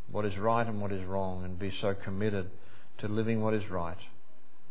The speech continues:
and to picking ourselves up when we blow it. And thank you for the people that you have given, uh, for this church. And thank you that you've, uh, encouraged, uh,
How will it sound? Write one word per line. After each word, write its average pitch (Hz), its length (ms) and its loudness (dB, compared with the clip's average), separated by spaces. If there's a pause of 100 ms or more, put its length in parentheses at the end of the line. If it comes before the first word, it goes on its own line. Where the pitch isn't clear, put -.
(380)
and 90 140 -2
to 90 60 -2
picking 101 340 0
ourselves 92 460 0
up 90 240 0 (240)
when 92 280 0
we 90 100 -2
blow 82 240 -2
it. - 1300 -2
And 87 100 -2
thank 117 260 2
you 131 60 2
for 131 120 2
the 123 100 4
people 127 360 2
that 123 160 2
you 110 140 2
have 98 180 2
given, 120 400 2 (420)
uh, 95 140 0
for 110 160 -2
this 120 180 2
church. 87 420 0 (600)
And 101 80 -2
thank 107 180 2
you 123 140 4
that 113 140 2
you've, 107 440 0
uh, 95 360 -2 (420)
encouraged, 117 880 2
uh, 85 240 -4